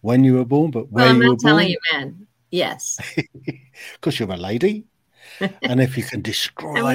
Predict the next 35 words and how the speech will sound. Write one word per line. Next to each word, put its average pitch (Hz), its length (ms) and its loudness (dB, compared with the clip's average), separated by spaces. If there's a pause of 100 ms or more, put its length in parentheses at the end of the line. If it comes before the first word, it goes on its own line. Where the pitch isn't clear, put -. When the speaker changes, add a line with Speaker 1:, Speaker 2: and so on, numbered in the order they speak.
Speaker 1:
what 381 100 -2
it 415 120 0
was 254 80 0
Speaker 2:
lady. 165 100 -2
Speaker 1:
like, 117 320 0 (1000)
describe 190 1080 2
what 143 120 4
it 139 80 0
was 123 180 -4
like 127 220 -2
where 120 120 -4
you 120 160 -2
grew 123 300 -2
up, 151 180 -2 (1000)
uh, - 260 -4
the 180 120 -2
sort 175 240 4
of - 60 -4
Speaker 2:
Yes. - 60 -6
Speaker 1:
schools 151 360 4
you 135 80 2
went 135 260 2
to, 131 260 2 (320)
and 143 160 -4
the 139 120 -4
education 127 760 -10 (220)
that 131 120 -14
you 160 360 -8
received. 156 960 -12 (420)
Speaker 2:
Right. 170 500 -6 (540)
Speaker 1:
So - 160 -12
you're 110 200 -2
in 160 80 0
the 151 60 0
classroom. 104 540 -6